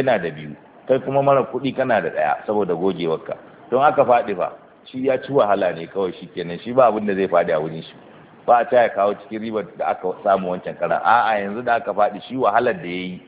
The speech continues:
ita ce ta tafi a banza. Shi kuma wancan ya faɗi yadda yake faɗuwa. Tunda ba kuɗi. Ehem, shi kenan kawai an gama.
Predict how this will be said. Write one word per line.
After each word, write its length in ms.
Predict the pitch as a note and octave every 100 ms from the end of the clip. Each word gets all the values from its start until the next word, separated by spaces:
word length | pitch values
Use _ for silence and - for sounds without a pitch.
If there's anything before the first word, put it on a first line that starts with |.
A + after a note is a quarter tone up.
| - -
ita 140 | G2
ce 120 | A#2+ G#2
ta 80 | G2
tafi 180 | G2+
a 120 | F#2 E2+
banza. 320 | D#2+ D2+ D2 - - - - -
Shi 80 | C3+
kuma 200 | C#3 C#3+ D3+
wancan 240 | D3 B2
ya 120 | A#2+ A#2
faɗi 260 | B2 A2
yadda 180 | A2+ G#2+
yake 200 | G2+ F#2+
faɗuwa. 360 | F2 E2 D#2+ C#2+ - - - - - - - - - - -
Tunda 160 | C3+
ba 140 | A#2+ A2+
kuɗi. 260 | F#2+ D#2+ D#2 - - - - -
Ehem, 400 | A#2 C3 C#3+ A#2+ -
shi 80 | -
kenan 260 | A2+ A2 G#2
kawai 240 | A#2 G2
an 120 | G2+
gama. 240 | G2+ F#2+